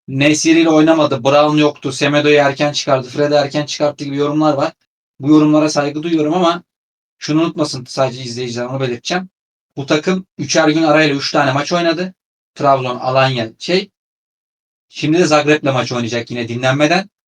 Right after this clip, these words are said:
Dört tane maç üst üste futbolcular kaldıramaz. Gerçekten kaldıramaz. Yani spor yapan bilir.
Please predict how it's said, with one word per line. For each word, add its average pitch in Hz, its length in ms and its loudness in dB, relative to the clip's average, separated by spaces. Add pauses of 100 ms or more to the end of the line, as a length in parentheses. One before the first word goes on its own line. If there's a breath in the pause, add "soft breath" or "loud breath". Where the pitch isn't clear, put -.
(960)
Dört 175 260 2
tane 165 200 4
maç 165 200 0
üst 160 140 -8
üste - 220 -6
futbolcular 165 420 -2
kaldıramaz. 131 560 0
Gerçekten 131 400 0
kaldıramaz. 113 520 -2
Yani 113 160 -8
spor 127 260 -6
yapan 123 280 -4
bilir. 143 320 -6